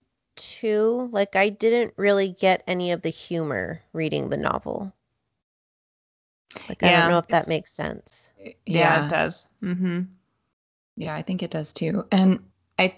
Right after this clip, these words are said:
Speaker 3: I think just after hearing your general impressions, I think I, it seems like I probably enjoyed it more than the two of you did. Um, and we'll talk about, like, the sequencing of how we experienced the content, and maybe that's what,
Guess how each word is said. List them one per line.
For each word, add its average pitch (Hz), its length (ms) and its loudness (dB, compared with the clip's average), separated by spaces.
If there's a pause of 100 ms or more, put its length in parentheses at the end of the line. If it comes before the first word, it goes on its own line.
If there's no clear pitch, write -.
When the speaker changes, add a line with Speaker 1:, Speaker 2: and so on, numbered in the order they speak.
Speaker 3:
I 202 80 2
think 233 460 0
just 185 240 -2
after 180 280 0
hearing 165 580 -2 (580)
your 165 140 -2
general 156 360 2
impressions, 156 540 -4
I 165 140 0
think 160 360 -4
I, 160 540 2 (440)
it 180 160 -6
seems 208 360 2
like 170 200 2
I 165 180 2
probably 160 540 -2
enjoyed 151 480 -2
it - 220 -2
more 156 360 0
than 156 200 -2
the 151 80 -2
two 151 280 -4
of 151 120 -4
you 160 120 0
did. 190 360 2 (680)
Um, 151 560 0 (800)
and 156 180 0
we'll 160 100 4
talk 156 240 2
about, 151 300 4
like, - 220 -4
the 196 100 -8
sequencing 156 600 -2
of 147 220 -4
how 160 220 4
we 151 100 2
experienced 147 500 -2
the 147 80 0
content, 147 380 0
and 151 100 0
maybe 147 200 0
that's - 340 -2
what, - 260 -2